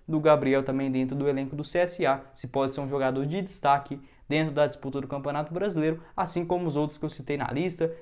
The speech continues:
Na sua opinião também, quais posições que o C S A precisa de reforços para chegar firme aí, né, e conseguir o seu acesso nessa disputa da Série B?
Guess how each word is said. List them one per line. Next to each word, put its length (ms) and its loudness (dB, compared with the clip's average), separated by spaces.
Na 100 -4
sua 160 0
opinião 340 -4
também, 280 0
quais 420 4
posições 640 0
que 80 -6
o 40 -6
C 160 -4
S 200 -4
A 100 4
precisa 520 0
de 80 0
reforços 680 -4
para 200 10
chegar 320 2
firme 380 2
aí, 140 -4
né, 140 -4
e 40 -2
conseguir 440 -6
o 60 -2
seu 140 -6
acesso 540 -2
nessa 380 4
disputa 420 -4
da 140 -2
Série 240 -4
B? 160 -8